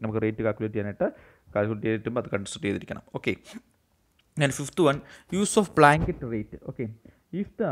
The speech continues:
industry is producing only one product passing through all process, a single blanket rate is more,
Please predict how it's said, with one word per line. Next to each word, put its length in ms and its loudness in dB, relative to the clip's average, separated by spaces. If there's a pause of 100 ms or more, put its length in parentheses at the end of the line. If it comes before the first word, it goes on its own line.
(140)
industry 420 -6
is 100 -4
producing 540 -10
only 240 -4
one 280 -6
product 420 -10
passing 400 -10
through 340 -10
all 240 -8
process, 440 -10 (400)
a 80 -4
single 380 -8
blanket 420 -6
rate 260 -10
is 160 -8
more, 220 -10